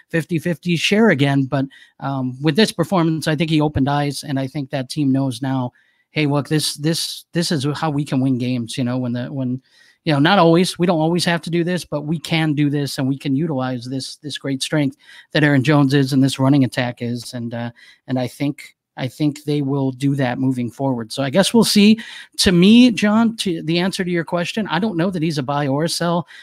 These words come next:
I would like to say he's a buy, but man, after a four touchdown game, that's really tough to do. I think,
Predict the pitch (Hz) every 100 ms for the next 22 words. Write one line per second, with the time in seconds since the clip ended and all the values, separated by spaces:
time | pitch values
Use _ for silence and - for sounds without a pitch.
0 | - 165 165 143 196 - - 233 233 233
1 | 220 220 233 175 147 170 151 156 160 147
2 | 160 147 151 - 143 135 139 131 127 131
3 | - 131 131 127 123 - 131 - 123 123
4 | 123 135 170